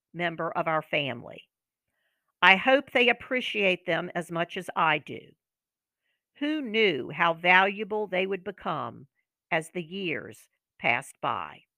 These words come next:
I mention this because about once a month, Nanny and I would plan a photo shoot. This consisted of me dressing up in various outfits while posing around the house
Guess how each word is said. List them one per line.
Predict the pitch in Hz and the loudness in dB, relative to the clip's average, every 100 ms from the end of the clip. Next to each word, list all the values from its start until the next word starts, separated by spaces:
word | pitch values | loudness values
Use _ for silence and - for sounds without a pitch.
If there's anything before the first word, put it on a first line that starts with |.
| _ _ _ _ _ _ _ _ _ _ _ - | _ _ _ _ _ _ _ _ _ _ _ 4
I | 214 | 6
mention | 226 247 277 - 311 | 6 2 0 -4 -4
this | 196 190 190 - | 0 0 0 -6
because | 214 190 233 202 196 - - | -8 -2 0 0 -2 -6 -2
about | 202 202 202 | 4 4 4
once | 175 180 196 285 | -2 -4 -6 -8
a | |
month, | 254 160 143 _ _ _ _ _ _ | -4 -6 -8 _ _ _ _ _ _
Nanny | 160 185 190 233 | -4 0 0 -2
and | 233 | -2
I | 202 185 | 2 2
would | 190 208 | 2 -6
plan | - 180 160 156 170 _ | -6 -4 -2 -4 -6 _
a | 202 - | -10 -2
photo | 214 190 151 147 | 0 0 -2 -6
shoot. | - 165 131 - - _ _ _ _ _ _ _ _ _ | -8 -10 -10 -16 -20 _ _ _ _ _ _ _ _ _
This | 196 277 - | 0 0 -2
consisted | - 302 285 247 226 - 214 208 - | -10 -10 -6 -6 -6 -6 -6 -4 -2
of | 185 | -2
me | 185 180 175 190 - - | -4 -6 -6 -8 -14 -4
dressing | 170 208 - 254 | 0 0 -2 -4
up | 185 190 - | -2 -2 -4
in | 175 | -6
various | 175 180 202 226 220 - | -2 0 0 -2 -6 0
outfits | 170 170 - 160 156 - - _ _ | 2 2 -2 -8 -8 -10 -20 _ _
while | 196 196 202 | 2 4 2
posing | - 254 254 247 262 247 | 0 -2 -2 -6 -10 -8
around | 220 202 196 202 | -2 0 0 -2
the | |
house | 214 185 139 151 - | -4 -2 0 -2 -10